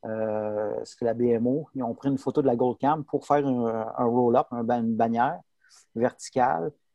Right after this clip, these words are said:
pour, euh, dire, euh, tu sais, euh, avec nous autres, euh, on met un stop aux frais, euh,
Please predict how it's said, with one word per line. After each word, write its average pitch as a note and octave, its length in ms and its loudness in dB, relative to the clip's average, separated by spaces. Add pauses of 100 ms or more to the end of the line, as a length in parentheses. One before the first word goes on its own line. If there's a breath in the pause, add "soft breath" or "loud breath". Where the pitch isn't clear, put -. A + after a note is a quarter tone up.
(140)
pour, C#3+ 360 6
euh, A#2+ 140 4
dire, A#2+ 360 2
euh, A2+ 140 -2
tu B2+ 220 -4
sais, C3 40 0
euh, A2 320 0 (140)
avec B2+ 300 -6
nous B2 200 0
autres, C3 220 2
euh, A2 240 0
on A#2 160 -2
met C3 100 4
un C3 140 4
stop - 400 0
aux B2 120 -4
frais, B2+ 460 -4
euh, G#2 400 -4